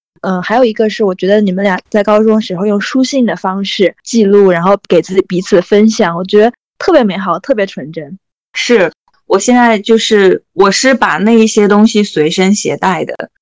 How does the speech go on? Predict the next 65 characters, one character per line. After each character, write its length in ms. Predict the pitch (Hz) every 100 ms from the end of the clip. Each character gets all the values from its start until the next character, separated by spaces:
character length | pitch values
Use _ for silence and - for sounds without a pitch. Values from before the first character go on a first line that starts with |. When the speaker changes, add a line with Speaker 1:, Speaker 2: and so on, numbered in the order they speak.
| _
Speaker 2:
就 100 | -
是 140 | 226 247
现 180 | 269
在 120 | 254 226
在 200 | 233 214
我 360 | 180 143 - _ _ _ _
有 160 | - 175
的 100 | 185
时 160 | 202 185
候 420 | 208 196 180 - _ _
收 200 | - 214
拾 140 | 233 202
东 180 | 196 202
西 140 | 196
的 100 | 185
时 100 | 185
候， 80 | 175
我 140 | 165
依 80 | 160
然 220 | 202 190
会 120 | 190 185
看 180 | -
到 140 | 190 180
那 160 | 185
一 120 | 180 185
叠 260 | 151 143
的 240 | 151 160 156
信， 340 | - 185 160 202
然 120 | 151
后 100 | 185
那 160 | 180
一 60 | 180
叠 200 | 185 156
的 140 | 160 170
本 200 | 165 -
子， 220 | 240 -
然 120 | 175 160
后 60 |
也 120 | 165
还 180 | 151 -
是 140 | 180 247
会 180 | 262
翻 260 | 208 180 175
出 160 | - 170
来 180 | 147
看。 320 | 151 - 160 - _ _ -
我 60 |
觉 120 | 180 185
得 120 | 208
真 180 | 226 233
的 120 | 214
是 320 | - 208 185 _ _ -
特 120 | 240
别 120 | 214
美 260 | 196 156 196
好 200 | 208 165
的 120 | 160
东 240 | 160 165
西。 260 | 185 156 - _ _ _
到 140 | 247
今 160 | 233 254
年 160 | 220 165
的 100 | 175
话， 200 | 208 185
我 160 | 156